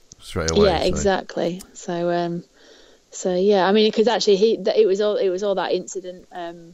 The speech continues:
Speaker 2: with the car and so on, and that happened after the draft, I think.
Speaker 1: Yeah.
Speaker 2: And it was kinda like, 'cause there were, there were a few,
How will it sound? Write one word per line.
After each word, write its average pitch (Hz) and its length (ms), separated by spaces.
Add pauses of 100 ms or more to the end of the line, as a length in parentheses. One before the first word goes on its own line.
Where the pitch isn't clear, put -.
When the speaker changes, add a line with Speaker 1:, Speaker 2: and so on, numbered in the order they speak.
(140)
Speaker 2:
with 185 160
the 170 80
car 180 340
and 170 100
so 147 140
on, 156 80
and 175 140
that - 140
happened 190 220
after - 280
the 165 100
draft, - 540
I 123 60
think. 104 420 (460)
Speaker 1:
Yeah. 170 220
Speaker 2:
And 160 400
it 180 180
was - 120
kinda 165 220
like, 156 240 (440)
'cause 208 160
there 190 160
were, 208 220
there 226 160
were 240 300
a 180 80
few, 170 500